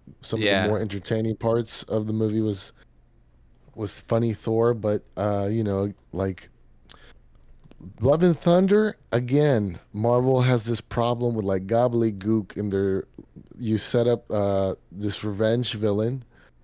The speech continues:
Speaker 1: Gore the God Butcher, but, uh,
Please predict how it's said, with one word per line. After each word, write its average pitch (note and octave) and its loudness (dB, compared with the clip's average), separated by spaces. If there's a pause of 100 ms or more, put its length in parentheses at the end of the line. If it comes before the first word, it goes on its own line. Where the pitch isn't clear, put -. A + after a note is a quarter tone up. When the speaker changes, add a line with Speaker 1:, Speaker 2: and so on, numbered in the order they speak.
(140)
Speaker 1:
Gore A2 2
the A2 -4
God G2+ 0
Butcher, B2 -2 (640)
but, A#2 2 (240)
uh, A2 2